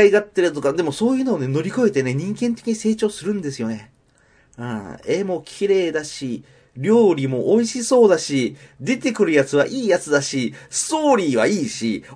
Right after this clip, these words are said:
オチもいいし、ネズミがむやみに人間と会話しないのもいいですよね。<laughs> これがね、あの、うん、まあ、くだらないアニメだったらネズミがさ、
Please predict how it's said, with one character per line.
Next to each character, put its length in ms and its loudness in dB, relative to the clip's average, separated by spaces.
オ 140 8
チ 240 2
も 200 6
い 200 -4
い 60 -4
し、 360 -4
ネ 160 -6
ズ 260 -2
ミ 140 -4
が 140 4
む 120 0
や 140 6
み 100 -2
に 120 -2
人 200 -4
間 120 0
と 60 -2
会 240 0
話 60 8
し 160 -4
な 120 4
い 40 4
の 80 0
も 120 0
い 80 0
い 20 0
で 100 -2
す 60 -6
よ 60 -2
ね。 280 0
<laughs> 560 -16
こ 140 -2
れ 100 2
が 140 0
ね、 340 2
あ 100 -4
の、 460 -2
う 20 -20
ん、 560 -10
ま 160 -2
あ、 40 -4
く 100 -4
だ 100 6
ら 80 8
な 120 6
い 60 2
ア 60 2
ニ 80 0
メ 60 -2
だ 80 0
っ 40 -14
た 120 -8
ら 140 -2
ネ 120 -4
ズ 120 -6
ミ 80 -2
が 100 0
さ、 260 -6